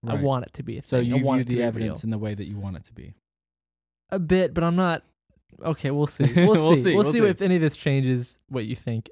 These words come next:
Speaker 1: Um, so Nostradamus was born on December fourteenth or twenty-first. Again, it's between the time period, um, in fifteen oh three. I also didn't realize it was that soon. I know that sounds funny, but fifteen oh three is relatively soon.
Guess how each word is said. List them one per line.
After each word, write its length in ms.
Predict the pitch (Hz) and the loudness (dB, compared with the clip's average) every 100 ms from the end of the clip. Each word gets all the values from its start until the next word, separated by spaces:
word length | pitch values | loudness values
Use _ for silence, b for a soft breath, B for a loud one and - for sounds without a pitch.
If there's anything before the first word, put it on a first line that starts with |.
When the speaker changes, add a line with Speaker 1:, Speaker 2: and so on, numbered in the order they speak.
| - | -8
Speaker 1:
Um, 340 | 135 131 120 _ _ B B B | -4 -4 -6 _ _ B B B
so 460 | - - 160 151 - b | -10 -2 0 0 -2 b
Nostradamus 640 | 175 185 196 175 170 170 - | -2 0 0 0 2 0 -2
was 140 | 143 | -4
born 340 | 131 139 147 143 | 0 0 2 0
on 100 | 135 | 0
December 340 | 127 - 143 | -2 -2 -4
fourteenth 560 | - 139 - 143 139 - | -2 -4 -4 -4 -4 -4
or 80 | 127 | -10
twenty-first. 640 | - 127 - 120 123 - | -4 -6 -2 -4 -4 -10
Again, 180 | 135 127 | -8 -6
it's 120 | 123 | -6
between 240 | - - 131 | -10 -6 -6
the 60 | 123 | -4
time 300 | 131 123 123 | -6 -4 -4
period, 380 | 131 131 135 - b b b | -4 -4 -4 -8 b b b
um, 240 | 123 113 113 | -8 -6 -6
in 100 | 131 | -4
fifteen 340 | 175 170 180 170 | -2 -2 0 0
oh 80 | |
three. 360 | - - 127 104 - | -2 -4 -6 -6 -6
I 100 | 175 | -4
also 200 | 202 151 | -4 -2
didn't 180 | 143 131 | -2 -2
realize 380 | 135 135 135 | -4 -6 -8
it 80 | - | -10
was 140 | 131 120 | -12 -8
that 200 | 127 - | -8 -10
soon. 340 | - 113 71 | -14 -14 -12
I 60 | - | -8
know 120 | 147 | -4
that 140 | 165 - | -4 -4
sounds 260 | 156 139 | -6 -6
funny, 340 | - 131 110 110 b b b - | -4 -6 -6 -10 b b b -4
but 280 | 127 - _ _ _ _ - | -4 -4 _ _ _ _ -6
fifteen 320 | 165 - 170 | -4 0 0
oh 80 | 143 | 0
three 240 | - 147 | 0 0
is 120 | 127 127 | 0 0
relatively 440 | 147 135 131 123 | -2 -2 -4 -6
soon. 400 | - 113 92 - | -10 -12 -12 -14